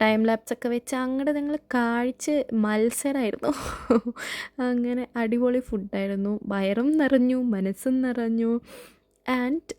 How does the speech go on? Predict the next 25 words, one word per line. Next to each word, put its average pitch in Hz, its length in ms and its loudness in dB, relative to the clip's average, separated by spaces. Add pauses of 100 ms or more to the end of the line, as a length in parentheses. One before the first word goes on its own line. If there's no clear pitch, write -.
ആ, 214 560 2 (480)
എന്താ 208 340 0
പറയാ, 196 320 0
ബില്ല് 202 420 2
കണ്ട് 208 200 0 (100)
കണ്ണും 185 280 0
നിറഞ്ഞു. 185 460 -2 (460)
ആ, 226 80 -6 (100)
അതൊക്കെ 294 220 2
പോട്ടെ. 214 340 0 (320)
ആ, 208 160 0 (680)
ഏ, 269 200 0 (100)
അത് 240 400 0
നമ്മളെന്താ, 220 540 2
നമ്മൾ 214 300 0
ഇതിലേക്ക് 202 480 -2
കോൺസെൻട്രേറ്റ് 185 580 -4
ചെയ്യണം. - 240 -6
ഓക്കെ, 196 260 -4
അപ്പം 247 240 0
നമ്മുടെ 262 220 2
അമ്പല 220 320 2
ദർശനമൊക്കെ 214 580 -2
കഴിഞ്ഞു. 190 460 0
ഞങ്ങൾ 190 400 0